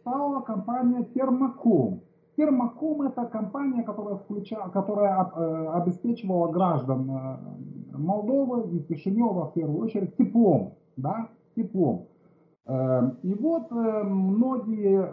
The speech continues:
граждане не оплачивали, не оплачивали тепло, потому что оно было очень дорогим, очень дорогим, да. Более того, многие больницы, многие школы, многие госучреждения накопили долгов перед,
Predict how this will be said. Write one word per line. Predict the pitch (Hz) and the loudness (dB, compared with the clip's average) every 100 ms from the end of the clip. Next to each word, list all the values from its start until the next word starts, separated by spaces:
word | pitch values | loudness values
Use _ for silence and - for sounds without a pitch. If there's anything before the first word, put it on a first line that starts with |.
| 160 | -2
граждане | 160 170 180 175 208 226 | 0 2 0 0 -2 0
не | 214 226 285 | 2 4 2
оплачивали, | 285 233 190 156 143 170 165 170 202 - _ _ _ _ - | 0 2 4 4 2 -4 -4 -4 -6 -12 _ _ _ _ -2
не | 175 | 0
оплачивали | 226 - 180 - 170 175 | 0 0 -2 -2 -2 -2
тепло, | 180 185 185 | -2 -2 -4
потому | 185 180 | -2 -4
что | 180 | -2
оно | 185 | -2
было | 175 180 185 | 0 0 0
очень | - 196 214 185 139 135 | -2 -4 2 2 4 2
дорогим, | 117 110 101 98 92 - | 2 -2 -6 -8 -10 -6
очень | 143 - 117 | -4 -2 -2
дорогим, | 107 101 95 90 | -2 -6 -8 -8
да. | 120 214 233 _ _ - | -8 -10 -12 _ _ -6
Более | 185 277 233 | 0 2 2
того, | 190 147 127 | 0 0 2
многие | 170 285 262 294 | 2 2 2 2
больницы, | 247 277 247 226 202 - 160 - - | 4 4 6 6 2 -6 -14 -18 -6
многие | 135 190 220 285 254 | -2 -2 -2 -2 -4
школы, | - - 202 202 185 180 | -8 -10 -6 -4 -2 -4
многие | 143 120 160 233 294 | -2 0 2 2 2
госучреждения | 233 233 247 226 208 - 190 175 151 170 156 156 | 2 0 0 -2 -2 -4 -4 -4 -4 -6 -4 -6
накопили | 165 233 262 269 294 285 | -4 -4 -4 0 2 2
долгов | 247 233 214 269 254 | 0 -2 -2 0 0
перед, | - 220 233 | 0 0 0